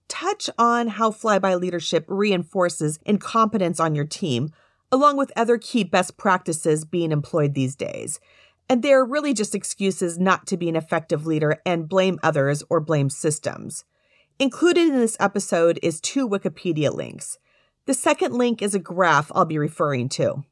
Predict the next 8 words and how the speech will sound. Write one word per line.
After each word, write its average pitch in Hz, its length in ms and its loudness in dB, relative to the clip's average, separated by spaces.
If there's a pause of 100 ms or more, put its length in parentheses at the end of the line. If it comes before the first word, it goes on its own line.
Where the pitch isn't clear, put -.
(400)
And 247 120 4
remember, 233 540 2 (320)
Wikipedia 233 720 0
is 180 140 -4
funded 165 340 2
through 160 160 -4
grassroots 143 640 -2
efforts. - 480 -8